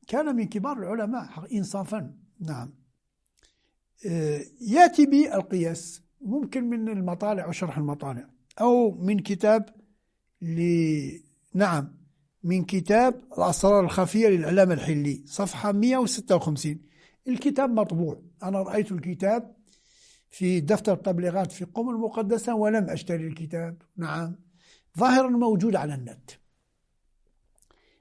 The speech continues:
اكتب القياس عندك الآن. هذا الشيء، هذا الشيء يعني صورة. صورة ما، ليست صورة، هي جزئية، يعني شخصية. هذا الشيء، لكن لنبني أنها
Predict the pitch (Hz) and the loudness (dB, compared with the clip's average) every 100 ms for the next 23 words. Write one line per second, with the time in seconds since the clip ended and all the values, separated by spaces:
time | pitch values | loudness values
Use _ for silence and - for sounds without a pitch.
0 | - 254 254 269 220 226 226 240 240 - | 4 4 6 4 4 4 4 4 4 -4
1 | - 170 143 139 143 123 - _ _ _ | -4 -2 -2 -6 -12 -14 -18 _ _ _
2 | _ _ _ _ - 120 175 208 196 208 | _ _ _ _ -6 4 8 8 8 4
3 | - - 254 247 147 135 - _ _ _ | 0 6 6 6 2 -2 -8 _ _ _
4 | - 170 170 - 208 196 156 170 - 196 | -4 -2 -2 -2 -4 -4 -8 -6 -4 -4
5 | 180 - _ _ _ _ _ _ _ _ | -6 -12 _ _ _ _ _ _ _ _
6 | _ _ - 269 254 180 247 277 185 220 | _ _ -4 -2 0 2 0 0 -2 0
7 | 247 - 247 185 127 - 156 156 143 156 | -2 0 0 0 -4 -10 -8 -4 0 0
8 | 175 233 208 - - - _ 151 160 - | 2 4 4 0 -16 -20 _ -8 -6 -6
9 | 165 - 180 - - _ _ _ _ - | -6 -2 -2 -4 -12 _ _ _ _ -6
10 | 165 196 202 190 - 247 120 117 - _ | 2 4 4 2 6 6 4 -4 -14 _
11 | _ _ - - 285 285 277 - 269 294 | _ _ -10 -6 0 0 0 0 8 10
12 | 226 214 196 214 190 214 240 | 10 6 2 4 6 6 2